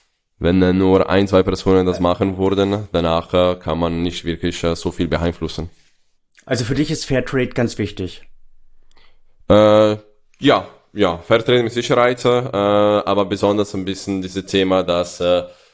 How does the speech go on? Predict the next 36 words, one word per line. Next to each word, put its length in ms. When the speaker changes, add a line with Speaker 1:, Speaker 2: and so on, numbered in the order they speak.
Speaker 1:
äh, 280
der 180
Wein 340
nicht 160
spekuliert 580
wird. 300
Es 420
gibt 300
mehrere 360
Beispiele 480
auch, 300
äh, 200
äh, 720
die 100
ich 80
gehört 420
habe, 400
äh, 540
wo 160
zum 180
Beispiel 500
auch 380
das 220
Weingut 460
nicht 220
zufri-, 320
das 220
Weingut 280
und 120
der 60
Produzent 520
selber 320
nicht 200
zufrieden 440
sind, 320
äh, 120